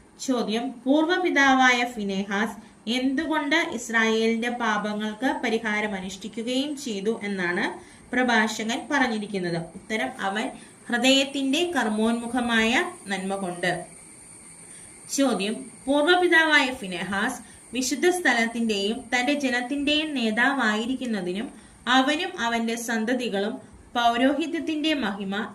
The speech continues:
എന്നേക്കും അണിയുന്നതിനും വേണ്ടി എന്താണ് അവനുമായി ഉറപ്പിക്കപ്പെട്ടത്? ഉത്തരം, ഒരു സമാധാന ഉടമ്പടി. ചോദ്യം, യൂദാ ഗോത്രജനായ ജസ്സയുടെ പുത്രൻ ആര്?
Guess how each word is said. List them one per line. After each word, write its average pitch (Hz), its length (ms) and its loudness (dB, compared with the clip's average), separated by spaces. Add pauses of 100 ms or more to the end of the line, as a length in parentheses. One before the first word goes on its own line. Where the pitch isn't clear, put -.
എന്നേക്കും 262 600 0
അണിയുന്നതിനും 262 760 -2
വേണ്ടി 190 420 -4 (240)
എന്താണ് 254 540 2
അവനുമായി 220 760 0 (140)
ഉറപ്പിക്കപ്പെട്ടത്? 226 1080 -2
ഉത്തരം, 214 340 -2 (100)
ഒരു 202 180 0
സമാധാന 208 960 0
ഉടമ്പടി. 190 500 -4 (720)
ചോദ്യം, 247 500 0 (100)
യൂദാ 294 540 4
ഗോത്രജനായ 262 840 2 (100)
ജസ്സയുടെ 220 640 -2
പുത്രൻ 247 440 -4 (140)
ആര്? 214 340 0